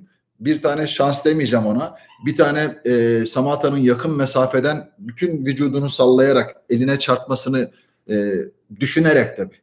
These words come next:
Yani bilerek bir el vuruşu değil ama en azından kollarını açarak kaleci pozisyonunda çıkardığı bir pozisyon var. Sosa'nın şutunu çıkardı. Hani oyunun gidişatının değişmesi noktasında, e, sorumluluğunu, ne, üzerine düşeni yapan bir kaleci konumunda olduğu için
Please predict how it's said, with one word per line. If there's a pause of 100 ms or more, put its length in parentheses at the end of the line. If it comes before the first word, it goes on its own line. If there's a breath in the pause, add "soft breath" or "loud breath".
Yani
bilerek
bir
el
vuruşu
değil
ama (320 loud breath)
en
azından
kollarını
açarak
kaleci
pozisyonunda (280 loud breath)
çıkardığı
bir
pozisyon
var.
Sosa'nın
şutunu
çıkardı. (340 soft breath)
Hani (180)
oyunun
gidişatının
değişmesi
noktasında, (160)
e,
sorumluluğunu,
ne,
üzerine
düşeni
yapan
bir
kaleci
konumunda
olduğu
için